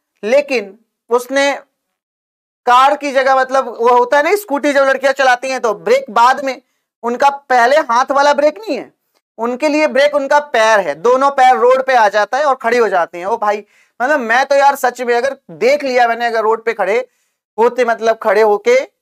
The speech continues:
या फिर मैं जा रहा हूँ, अगर कोई लड़की गाड़ी चला रही है या औरत या आंटी कोई, तो मैं तो बहुत दूर हो जाता हूँ उनसे कि भाई पहले इनको निकलने दो, क्योंकि वो है पापा की परी,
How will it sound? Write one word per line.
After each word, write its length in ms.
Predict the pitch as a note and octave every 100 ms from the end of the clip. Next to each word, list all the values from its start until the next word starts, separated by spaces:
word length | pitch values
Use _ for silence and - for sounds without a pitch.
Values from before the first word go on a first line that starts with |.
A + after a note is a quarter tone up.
| _ _ _ F#3+
या 140 | A3
फिर 180 | A#3 A#3
मैं 200 | A#3+ C4+
जा 200 | A#3+ A#3
रहा 120 | A#3
हूँ, 140 | A#3
अगर 180 | A#3 A#3
कोई 180 | A#3 A#3
लड़की 340 | A3 A#3+ B3+
गाड़ी 240 | D4+ B3 A#3
चला 260 | A3+ G#3+
रही 140 | G3+ A3
है 80 | A3+
या 120 | G#3+
औरत 340 | G3 G#3+ A#3
या 120 | G#3+
आंटी 420 | F3+ F3 F3+ F3+ A#3+
कोई, 300 | G3+ A#3 D4 _ _ -
तो 80 | A#3
मैं 260 | G3+ G#3+ C4+
तो 160 | D#4
बहुत 360 | A#3 A#3 C4 - _ _ _
दूर 260 | F3 D4+ D4+
हो 100 | A#3
जाता 260 | F#3+ F#3
हूँ 100 | A#3+
उनसे 240 | G#3 G#3 C#4
कि 500 | _ _ _ _ A3
भाई 220 | A3+ C#4+
पहले 260 | C4+ C#4
इनको 220 | C#4 C4+ C#4+
निकलने 420 | C4+ B3+ B3+ A3
दो, 120 | D#3+ - _
क्योंकि 840 | _ _ _ _ _ - A#3 A#3+ C4+
वो 160 | C#4+
है 180 | D#4 C#4+
पापा 320 | D4 B3 B3
की 160 | A#3+ C4+
परी, 320 | B3 A#3+ A#3